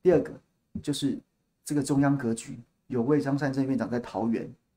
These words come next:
争取更多的选票，输了十九万票。好，那回来讲刚第一个点，所以如果“韩家军”这三个字大家都认为对张善政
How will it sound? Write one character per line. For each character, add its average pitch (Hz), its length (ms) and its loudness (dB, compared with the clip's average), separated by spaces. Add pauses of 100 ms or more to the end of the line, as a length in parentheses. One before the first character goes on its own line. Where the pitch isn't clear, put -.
(520)
争 135 180 2
取 127 180 -4
更 120 180 -2
多 117 100 -2
的 110 60 -4
选 - 220 -12
票， - 220 -14 (520)
输 139 300 0
了 127 80 2
十 113 360 -6
九 - 220 -6
万 90 220 -4
票。 - 300 -14 (760)
好， 131 260 2
那 147 140 -2
回 139 140 2
来 127 100 4
讲 113 180 -2
刚 127 200 -2
第 131 160 -2
一 135 40 0
个 123 80 2
点， - 180 -6 (960)
所 190 140 6
以 233 240 4 (380)
如 214 200 4
果 175 220 4
“韩 127 320 0
家 165 240 2
军” 156 200 -2
这 156 120 0
三 131 220 -2
个 127 100 -4
字 - 240 -10 (320)
大 170 160 6
家 156 180 2
都 143 140 0
认 139 220 2
为 104 160 -10 (400)
对 151 180 0
张 139 180 2
善 139 180 2
政 135 200 -2